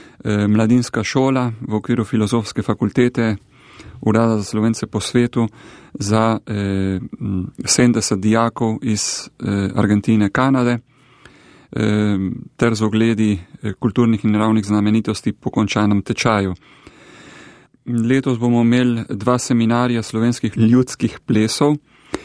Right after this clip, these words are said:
eden v Ljubljani, eh, tudi v času gostovanj,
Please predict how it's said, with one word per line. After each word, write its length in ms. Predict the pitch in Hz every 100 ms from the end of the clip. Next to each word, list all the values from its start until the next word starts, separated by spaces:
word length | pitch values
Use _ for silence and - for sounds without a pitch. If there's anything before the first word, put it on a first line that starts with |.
| - - _
eden 480 | - 113 113 110 104 90 -
v 140 | - 117
Ljubljani, 540 | 110 110 113 113 135 147 127 _ 233 185
eh, 240 | 127 110 104
tudi 220 | - 107
v 100 | 110
času 600 | - 113 107 - 104 -
gostovanj, 680 | 113 104 - 107 107 113